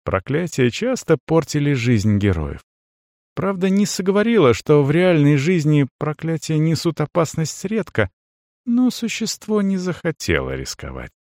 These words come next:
Было обидно, что правитель так и не ответил ни на один вопрос,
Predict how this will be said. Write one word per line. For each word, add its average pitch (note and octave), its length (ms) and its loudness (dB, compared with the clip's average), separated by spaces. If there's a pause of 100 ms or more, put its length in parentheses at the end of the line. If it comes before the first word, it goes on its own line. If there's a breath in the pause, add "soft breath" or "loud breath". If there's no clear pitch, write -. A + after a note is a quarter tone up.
(920)
Было F#3 300 2
обидно, F3 440 2
что C3+ 280 0
правитель D#3 600 -2
так - 260 -2
и E3+ 40 2
не E3 140 2
ответил E3+ 520 0
ни D3 200 6
на D3 160 6
один D#3 240 2
вопрос, D#3+ 460 0